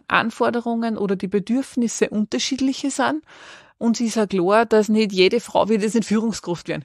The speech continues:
Es ist ja nicht jeder Mann eine Führungskraft, ne? Deshalb geht's ja ganz viel um die persönliche Weiterentwicklung. Und ich hab vorher schon eins von meinen Herzensthemen angesprochen, wo's,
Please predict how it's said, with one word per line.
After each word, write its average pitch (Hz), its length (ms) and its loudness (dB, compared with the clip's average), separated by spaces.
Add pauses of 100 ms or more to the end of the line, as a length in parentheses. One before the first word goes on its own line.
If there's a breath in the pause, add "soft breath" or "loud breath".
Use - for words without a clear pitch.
Es 170 160 0
ist 180 100 4
ja 202 80 2
nicht 208 180 2
jeder 202 260 6
Mann 202 180 8
eine 233 80 8
Führungskraft, - 760 -2
ne? 247 200 -2 (420 loud breath)
Deshalb 220 480 4 (120)
geht's 202 220 4
ja 220 60 0
ganz 196 320 -2
viel 226 160 0
um 208 80 2
die 202 80 0
persönliche 220 720 0
Weiterentwicklung. 247 840 2
Und 202 100 0
ich 196 80 4
hab 185 100 2
vorher 196 260 4
schon 190 220 0
eins 190 180 0
von 208 120 -2
meinen 190 200 2
Herzensthemen 208 720 2
angesprochen, 208 680 2
wo's, 196 340 2